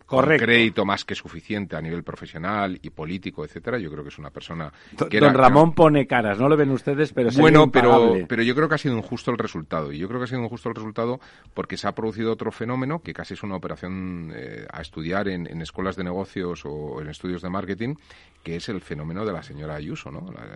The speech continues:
Speaker 1: la, la, los a-, a-, Ayuser, que ya llaman a los seguidores,
Speaker 2: Bueno, es que ha sido
Speaker 1: se han
Speaker 2: contra los
Speaker 1: montado,
Speaker 2: demás,
Speaker 1: se han
Speaker 2: ¿no?
Speaker 1: montado tiendas de, de productos al modelo americano, ¿no? Ya te venden camisetas, mm, tazas, etcétera, con la foto de la señora Ayuso.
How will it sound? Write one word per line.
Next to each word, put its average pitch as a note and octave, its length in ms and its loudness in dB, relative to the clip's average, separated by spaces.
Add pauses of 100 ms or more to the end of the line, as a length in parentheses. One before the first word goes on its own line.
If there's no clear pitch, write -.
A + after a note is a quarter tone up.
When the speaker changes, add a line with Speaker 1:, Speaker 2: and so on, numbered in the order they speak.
Speaker 1:
la, A#1 260 -14
la, A#1+ 240 -12
los - 240 -14
a-, - 100 -14
a-, - 420 -16
Ayuser, A#2 540 -2 (120)
que D#2 180 -12
ya D#2+ 140 -6
llaman E2+ 260 -6
a D#2+ 60 -8
los C#2+ 120 -14
seguidores, D#2 320 -4
Speaker 2:
Bueno, D#3 180 6
es D#3+ 120 -2
que G3 200 0
ha D#3+ 100 0
sido G#3 240 0
Speaker 1:
se D#3+ 180 -2
han - 100 6
Speaker 2:
contra C3+ 160 6
los C3 80 2
Speaker 1:
montado, B2 200 4
Speaker 2:
demás, A#2+ 220 2
Speaker 1:
se A#2 80 2
han A#2 100 4
Speaker 2:
¿no? A#2 80 4
Speaker 1:
montado A2 420 2
tiendas A2+ 680 0
de, F2 260 -6
de E2 160 -8
productos A2+ 600 -6
al F2+ 100 -6
modelo G2 300 -4
americano, G2+ 640 -4
¿no? C3 120 -6 (280)
Ya F#2 100 -4
te G#2 100 -6
venden G#2+ 400 -4
camisetas, G#2+ 920 -4
mm, F#2+ 300 -8
tazas, G#2+ 520 -4
etcétera, G#2 380 -8
con F#2+ 120 -6
la E2+ 80 -4
foto F#2+ 360 -8
de F2+ 240 -8
la E2+ 120 -10
señora G2+ 380 -6
Ayuso. D3+ 480 0